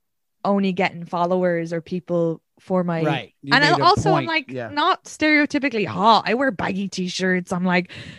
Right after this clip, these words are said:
Speaker 1: do you know what I mean? I'm not, like, out here, uh, like, and, and if I were, and if I got fans because of that, that's fine. But, like, for me, that was, like, really questioning my integrity. And I was like, and I said it to him. I was like, and in fairness to him, he apologized. But I was like, "Don't try to dismiss or compare yourself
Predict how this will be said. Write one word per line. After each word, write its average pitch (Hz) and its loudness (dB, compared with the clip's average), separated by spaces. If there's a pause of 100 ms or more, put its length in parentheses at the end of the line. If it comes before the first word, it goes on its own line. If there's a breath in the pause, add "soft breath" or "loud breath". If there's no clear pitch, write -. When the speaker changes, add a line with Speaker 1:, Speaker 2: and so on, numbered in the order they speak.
(160 loud breath)
Speaker 1:
do 226 -2
you 240 2
know 247 6
what 262 0
I - -2
mean? 226 2
I'm 220 0
not, 240 4
like, 202 2
out 196 0
here, 202 4
uh, 175 4
like, 196 6 (320 loud breath)
and, 254 4
and 277 8
if 277 4
I 277 10
were, 320 8
and 269 4
if 269 2
I 277 6
got 269 4
fans 277 4
because 240 0
of 240 0
that, 214 4
that's 208 -2
fine. 247 4
But, 208 2
like, 196 4
for - -2
me, 240 4
that 208 2
was, 214 0
like, 196 0
really 214 2
questioning 202 2
my 190 2
integrity. 233 0
And 277 0
I 247 2
was 254 -2
like, 233 2
and 226 4
I 269 4
said 453 0
it 415 6
to 277 -2
him. 247 2
I 240 6
was 240 2
like, - 4
and 233 2
in 220 -2
fairness 233 2
to 226 0
him, 208 2
he 196 2
apologized. 175 4 (280 loud breath)
But 233 4
I - 6
was 254 4
like, 269 2
"Don't 311 2
try 311 4
to 254 0
dismiss 220 -2
or 196 6
compare 196 2
yourself 180 0